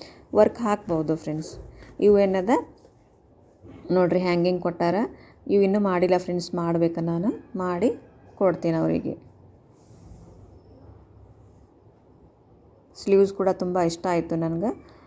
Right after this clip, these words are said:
ಇದು ಕಟ್ ವರ್ಕ್ ಡಿಸೈನ್, ಆರಿ ವರ್ಕ್ ಒಳಗೆ ಕಟ್ ವರ್ಕ್ ಡಿಸೈನ್. ಬ್ಯಾಕ್ ಮತ್ತು ಸ್ಲೀವ್ಸು, ಫ್ರಂಟು ಇದೇ ರೀತಿ ಬಂದದ. ಇದು ಏನದ ಕಪ್ಸ್ ಹಾಕಿ ಬ್ಯಾಕ್ ಬೋಟ್ನೆಕ ಫ್ರಂಟ್ ನಾರ್ಮಲ್ ಪ್ರಿನ್ಸ್ ಕಟ್ ಹೊಲ್ದೀನಿ ಫ್ರೆಂಡ್ಸ್. ಆಮೇಲೆ ಇದು ನೋಡ್ರಿ, ಇದು ಆರಿ ವರ್ಕ್.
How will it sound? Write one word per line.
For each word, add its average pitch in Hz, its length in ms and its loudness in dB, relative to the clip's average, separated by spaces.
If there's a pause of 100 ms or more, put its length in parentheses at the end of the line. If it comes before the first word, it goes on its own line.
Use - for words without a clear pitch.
(140)
ಇದು 214 260 2
ಕಟ್ 196 280 0
ವರ್ಕ್ 190 280 2
ಡಿಸೈನ್, 170 340 2
ಆರಿ 170 320 4
ವರ್ಕ್ 170 280 0
ಒಳಗೆ 170 240 0
ಕಟ್ 175 280 -4
ವರ್ಕ್ 165 260 -2
ಡಿಸೈನ್. 165 460 -2
ಬ್ಯಾಕ್ 185 380 2
ಮತ್ತು 175 280 -2
ಸ್ಲೀವ್ಸು, 175 520 0
ಫ್ರಂಟು 165 480 0
ಇದೇ 165 220 4
ರೀತಿ 160 260 -2
ಬಂದದ. 160 360 -4 (500)
ಇದು 196 200 2
ಏನದ 196 280 2
ಕಪ್ಸ್ 214 380 -2
ಹಾಕಿ 190 320 0 (440)
ಬ್ಯಾಕ್ 196 340 2
ಬೋಟ್ನೆಕ 196 480 0
ಫ್ರಂಟ್ 196 440 -2
ನಾರ್ಮಲ್ 175 440 -2 (240)
ಪ್ರಿನ್ಸ್ 208 320 -2
ಕಟ್ 185 180 -6
ಹೊಲ್ದೀನಿ 160 400 2
ಫ್ರೆಂಡ್ಸ್. 160 460 -8 (580)
ಆಮೇಲೆ 190 300 2
ಇದು 185 160 0
ನೋಡ್ರಿ, 180 280 0
ಇದು 180 160 2
ಆರಿ 170 320 2
ವರ್ಕ್. 170 460 0